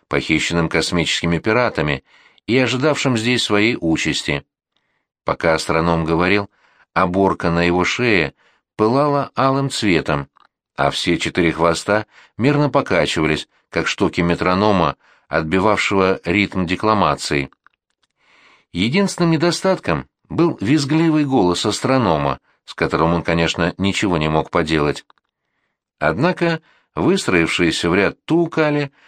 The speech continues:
внимательно его слушали, не проявляя никаких признаков нетерпения. Несмотря на этот неизбежный недостаток, астроном тоже прошел испытание.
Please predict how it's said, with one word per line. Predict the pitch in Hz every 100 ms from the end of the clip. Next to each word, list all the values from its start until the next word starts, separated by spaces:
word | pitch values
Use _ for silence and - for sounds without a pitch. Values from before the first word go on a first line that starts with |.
| _
внимательно | - 78 95 107 110 123
его | 131 147
слушали, | 151 151 110 - 73 69 - _ _ _ -
не | 80 82
проявляя | 87 82 82 92 87
никаких | 87 87 87 - 87
признаков | - 87 80 87 85 92
нетерпения. | 98 98 120 113 117 80 71 67 - _ _ _ _ _ _ _ _ _
Несмотря | 71 78 - 90 85 98
на | 92
этот | 87 85 95
неизбежный | 87 80 90 82 90
недостаток, | 87 95 - 147 147 139 - _ _ _ _
астроном | - 120 160 165 196 170 -
тоже | - 107 85 90
прошел | 92 110 - 78
испытание. | 78 - 98 95 76 73 67